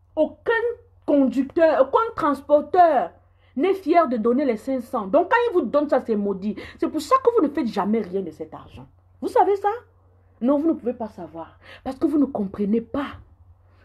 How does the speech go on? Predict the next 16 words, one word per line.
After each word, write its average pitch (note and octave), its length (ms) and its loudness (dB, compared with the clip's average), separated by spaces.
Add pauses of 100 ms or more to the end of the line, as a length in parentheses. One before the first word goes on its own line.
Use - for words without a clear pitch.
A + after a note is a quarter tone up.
qu'en D#4 180 4
tant E4+ 220 2
que E4 100 0
Bantou, A3+ 520 0 (160)
il C4 80 -6
y - 20 2
a C#4+ 60 2
des A3 100 -2
choses C4 240 -6
qu'on C4 160 -6
doit A3+ 160 -2
connaître. F3 540 -12 (1400)
Vous E4 80 6
ne B4 100 8
savez F4 280 2
pas A#4+ 120 -6